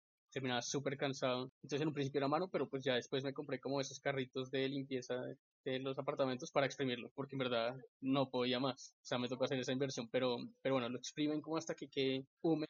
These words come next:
lo que más puedan, si no tienen el carrito, que probablemente no lo tienen, porque yo no lo tenía, entonces hasta donde les dé la fuerza con los, con los, con las manos, y después de eso lo ponen en una superficie y le dan la forma que quieren para,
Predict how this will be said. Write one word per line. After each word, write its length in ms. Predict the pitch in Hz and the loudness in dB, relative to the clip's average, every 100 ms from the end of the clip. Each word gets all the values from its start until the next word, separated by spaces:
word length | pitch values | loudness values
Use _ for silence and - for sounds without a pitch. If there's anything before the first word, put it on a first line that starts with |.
| - _ _ - _ _ _ - | -8 _ _ -20 _ _ _ -6
lo 80 | |
que 80 | 143 | -2
más 180 | 131 127 | -2 0
puedan, 220 | 139 135 | 0 0
si 100 | 139 | 0
no 120 | 139 | -2
tienen 200 | 127 123 | 0 -2
el 80 | 127 | -2
carrito, 280 | 135 139 123 - | 0 -2 -2 -10
que 80 | - | -4
probablemente 480 | 127 120 120 123 123 | 0 2 2 -4 -2
no 120 | 131 | 0
lo 120 | 135 | 2
tienen, 380 | 135 156 127 143 | 2 2 2 -2
porque 240 | 147 135 | -4 -4
yo 80 | 123 | -4
no 80 | 123 | -2
lo 120 | 123 | -2
tenía, 440 | 139 135 123 135 - | 0 0 0 -2 -6
entonces 540 | - 139 156 123 - - _ _ _ - | -10 -4 -2 -2 -6 -12 _ _ _ -8
hasta 220 | 135 135 | -2 0
donde 160 | 135 | 0
les 220 | 131 131 135 | 0 -2 -2
dé 100 | 123 | 0
la 140 | 127 | 0
fuerza 380 | - 147 139 143 | 2 -2 0 -2
con 120 | 143 | -2
los, 160 | 147 143 | -2 -2
con 120 | 143 | -2
los, 200 | 143 139 _ _ _ _ _ | -2 -6 _ _ _ _ _
con 160 | _ 139 | _ 0
las 140 | 135 | 2
manos, 420 | 131 120 139 - - _ _ _ _ _ _ | 2 2 0 -6 -16 _ _ _ _ _ _
y 60 | 147 | -2
después 260 | 143 151 139 | 0 2 8
de 140 | 156 | 8
eso 140 | 156 | 8
lo 120 | - - | 2 0
ponen 180 | 143 | 0
en 60 | 139 | 2
una 100 | 147 | 0
superficie 640 | 139 135 143 156 139 156 | -2 -4 -4 -6 -6 -8
y 80 | 180 | -4
le 80 | 147 | 0
dan 140 | 123 | 2
la 100 | 123 | 2
forma 360 | 127 143 135 135 | 0 0 2 0
que 120 | 147 | -2
quieren 340 | 135 135 127 127 | -2 0 0 2
para, 240 | 131 127 | 2 2